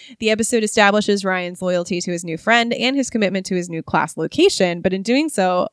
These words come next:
reiterates the undesirability of the underclass. Uh, and this is precisely the issue for me. Anytime there's an intrusion of the lower class into the upper class world of Newport, it's bad, with the exception of Ryan.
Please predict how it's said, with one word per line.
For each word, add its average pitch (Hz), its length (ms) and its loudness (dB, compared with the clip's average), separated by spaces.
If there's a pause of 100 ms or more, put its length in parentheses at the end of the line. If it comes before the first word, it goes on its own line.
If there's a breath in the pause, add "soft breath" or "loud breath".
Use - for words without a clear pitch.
(160)
reiterates 226 460 4
the - 140 0
undesirability 170 800 0
of 151 80 -8
the - 60 -10
underclass. - 680 -4 (340 soft breath)
Uh, 262 220 2
and 294 120 0
this 453 140 0
is 440 80 0
precisely 277 500 0
the 208 160 0
issue 180 360 -4 (120)
for 175 160 -8
me. 147 220 -10 (320 soft breath)
Anytime 370 480 2
there's 311 180 0
an 269 120 0
intrusion 247 520 0
of 214 120 0
the 208 80 2
lower 190 320 4
class 190 340 2
into 202 160 -6
the 190 160 -4
upper 175 240 -2
class 180 300 -4
world 185 180 -4
of 185 140 -12
Newport, 214 500 -2
it's 214 240 0
bad, 185 520 4
with 214 160 2
the 220 120 0
exception 214 540 0
of 170 160 -6
Ryan. 175 420 0